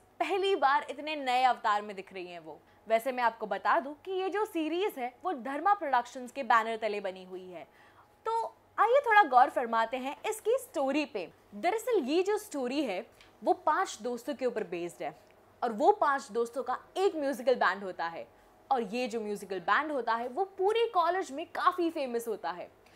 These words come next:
लेकिन अचानक एक रात कुछ ऐसा ट्विस्ट ले लेती है ये पूरी स्टोरी कि किसी के ऊपर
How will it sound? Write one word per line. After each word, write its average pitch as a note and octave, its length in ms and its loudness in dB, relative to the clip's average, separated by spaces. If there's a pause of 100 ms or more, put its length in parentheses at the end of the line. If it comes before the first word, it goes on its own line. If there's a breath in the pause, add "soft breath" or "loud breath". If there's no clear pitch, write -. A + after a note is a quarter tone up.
(240 loud breath)
लेकिन A3+ 180 -2 (100)
अचानक C#4 440 -6 (240)
एक E4 220 -2
रात A#3 320 0
कुछ - 240 -10 (200)
ऐसा G4 360 4 (160)
ट्विस्ट F#4 360 0
ले D#4 140 0
लेती B3+ 280 -2
है A3 80 4
ये G#3+ 100 0
पूरी G3 280 -6
स्टोरी A#3 420 -6 (580 soft breath)
कि - 80 -6
किसी C#4+ 320 -2
के F#4+ 140 -2
ऊपर C4 460 -2